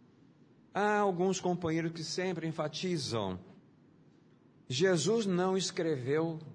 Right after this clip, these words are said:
nada." Os ensinamentos deles foram relatados pelos evangelistas, e aí existem os sinóticos, ou os canônicos. Então, foram se-, evangelhos que foram selecionados e tidos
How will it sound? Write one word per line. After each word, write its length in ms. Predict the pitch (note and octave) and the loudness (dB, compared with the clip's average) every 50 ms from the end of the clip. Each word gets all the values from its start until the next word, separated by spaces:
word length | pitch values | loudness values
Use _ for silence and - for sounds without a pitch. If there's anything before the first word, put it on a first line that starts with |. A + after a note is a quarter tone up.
| - - | -16 -14
nada." 640 | F#2+ F#2+ G2 G#2 A2+ A#2+ A#2 A2 G#2+ F#2 F#2 F2+ - F#2+ - - - - - - - _ - - - - - - _ _ - - - - - - - - - - - - - - - - - - - - - | -10 -8 -6 -4 -4 -2 -2 -4 -4 -6 -8 -10 -12 -14 -18 -20 -20 -20 -20 -20 -20 _ -20 -20 -20 -20 -20 -20 _ _ -20 -20 -20 -20 -20 -20 -20 -20 -20 -20 -20 -20 -20 -20 -20 -20 -20 -20 -16 -6 -2
Os 160 | D#3 D#3 E3+ | 0 2 2
ensinamentos 760 | F#3+ F3 F#3 G3 F#3 F#3 F#3 F3+ F3+ F3+ F3+ F3+ E3+ C#3+ C3 | 2 2 2 2 2 4 4 4 2 2 0 0 -4 -6 -4
deles 640 | C3 D#3 D#3+ F3 F3+ F3+ E3+ F3 F3+ E3+ - - - - - - - - - - - | 0 0 2 2 2 0 0 -4 -6 -8 -12 -16 -20 -20 -20 -20 -20 -20 -20 -10 -2
foram 300 | - D#3+ E3 F3 E3+ D#3+ | 0 2 4 4 4 4
relatados 720 | C#3+ C#3 C3 B2+ B2+ B2+ D3+ - D#3+ D#3+ D3+ B2 A2+ G#2+ | 4 2 2 0 0 -2 -2 -2 -2 0 -2 -2 -6 -8
pelos 380 | - - B2+ A#2+ A#2 A#2+ G#2+ A2+ | -6 -4 -2 -2 -2 -4 -2 -2
evangelistas, 1040 | C#3 C3+ B2 D3+ C#3+ C3+ D#3+ D#3+ D#3 F3+ F3+ D#3+ - - - E2 E2 - - - - - - - _ - - - - - - - | -2 -2 -2 -2 -2 0 0 0 0 0 -2 -2 -4 -6 -8 -10 -10 -12 -14 -16 -20 -20 -20 -20 _ -20 -20 -20 -20 -20 -10 -6
e 120 | A2+ A2+ | -4 -2
aí 140 | A2+ A#2 B2+ | 0 0 0
existem 560 | D3 C#3 B2 B2+ D3 D#3+ D3+ - A#2+ A2+ G#2+ A2 - - - | 0 0 0 0 0 0 0 -4 -6 -8 -8 -10 -14 -14 -10
os 200 | G2+ G#2+ A2 - | -8 -6 -6 -6
sinóticos, 840 | - A#2+ A#2 B2 C3 C#3 C#3+ C3+ - - - - - - - - - - - - - - - - - - | -6 -4 -4 -2 0 0 -2 -2 -4 -8 -14 -14 -14 -12 -14 -14 -16 -20 -20 -20 -20 -20 -20 -20 -14 -8
ou 400 | - G2 G#2+ A2 G#2+ G2+ F#2+ G2 - - - - - - | -4 -2 0 0 0 -2 -4 -6 -10 -16 -20 -20 -14 -12
os 80 | - | -8
canônicos. 840 | - - G2+ G#2 A#2 C3+ D3+ D#3 D3 B2+ G#2+ - - - - - - - - - - - - - - - - - | -6 -4 -2 0 2 2 2 2 2 0 -4 -6 -8 -10 -12 -12 -14 -16 -20 -20 -20 -20 -20 -20 -20 -20 -10 -6
Então, 540 | D#3 E3+ E3+ - D#3 D3+ E3 F3 F#3+ G#3 - - - - - - - - | -6 -4 0 2 2 2 2 0 -2 -4 -8 -14 -18 -20 -20 -20 -14 -6
foram 180 | - C3 B2+ A#2+ | -2 0 0 0
se-, 160 | A#2 - D#3 D3 A#2+ B2 | 0 0 0 0 0 0
evangelhos 560 | B2 A#2+ G#2+ A#2 A#2 A2+ D3 E3+ F#3+ F3+ - | 0 0 0 -2 0 0 0 0 0 0 -2
que 100 | - C3+ | -2 -4
foram 180 | G#2+ A2+ A#2 A#2 | -2 -2 -4 -2
selecionados 880 | A2+ - C#3 C3+ D3+ D3 D3 F3 E3+ D#3+ D#3 D#3+ E3+ F#3 F#3+ F#3+ G3 F#3+ | -2 0 0 0 0 0 0 0 0 0 2 2 0 0 -2 -4 -8 -10
e 40 | F3 | -8
tidos 380 | - - E3+ F3 F3 F#3+ G3+ | -4 -2 0 0 0 0 -2